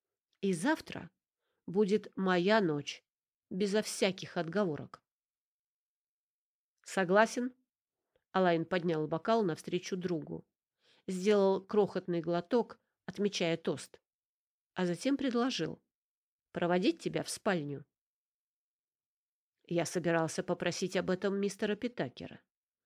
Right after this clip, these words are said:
Но раз ты чувствуешь себя виноватым, не премину прокатиться — на твоей тощей шее",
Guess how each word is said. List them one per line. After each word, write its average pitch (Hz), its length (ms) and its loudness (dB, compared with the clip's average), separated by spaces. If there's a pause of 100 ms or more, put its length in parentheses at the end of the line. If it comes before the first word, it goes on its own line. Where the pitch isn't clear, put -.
(340)
Но 160 420 2
раз 160 240 -2
ты 170 120 -4
чувствуешь - 500 -4
себя 165 260 -2
виноватым, 147 760 -4 (720)
не 220 160 0
премину 233 520 2
прокатиться — 190 880 -6 (260)
на 185 100 0
твоей 165 360 0
тощей - 480 -2
шее", 156 580 -2